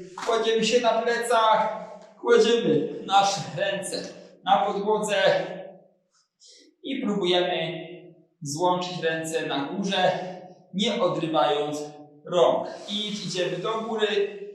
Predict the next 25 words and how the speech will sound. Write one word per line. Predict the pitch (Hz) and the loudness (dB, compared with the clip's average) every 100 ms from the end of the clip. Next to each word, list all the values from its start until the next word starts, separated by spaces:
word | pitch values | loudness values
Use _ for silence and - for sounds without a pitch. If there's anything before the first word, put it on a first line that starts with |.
| - - - | -18 -20 -12
Nie | 226 | -8
musimy | 233 240 247 247 226 | -4 -2 -2 -4 -2
dotknąć, | 208 202 151 - | 2 2 2 -2
mamy | 165 170 | -6 -8
tylko | 202 202 - | -8 -6 -6
spróbować. | - - 185 214 214 - - | -6 -8 0 2 4 2 -2
Nie | 185 | -6
chodzi | 208 202 | -6 -4
o | 202 | -4
to, | 175 | -6
żeby | 185 180 | -6 -4
dotknąć, | 170 202 - 175 165 160 | 0 2 0 -6 -10 -4
a | |
oderwać | 170 170 185 175 170 - | -4 -4 -6 -4 -4 -4
nogi, | 170 165 170 160 | -4 -4 -6 -6
ręce | 160 165 160 160 156 | -4 -2 -4 -6 -4
od | 156 160 160 160 - - - _ _ _ | 0 0 -2 -8 -16 -20 -20 _ _ _
ziemi. | 139 151 156 131 - - - | -2 2 2 0 -6 -12 -12
Tylko | 208 214 220 | -10 -2 2
spróbować. | - - 214 202 170 - - - - - 185 | 2 0 -4 2 2 2 -6 -12 -18 -16 -6
Ni | 208 214 202 175 - | -2 -2 -2 -4 -8
i | - | 2
wracamy | 214 - 160 160 | 4 6 4 0
w | 156 143 | -2 -6
dół. | 135 | -10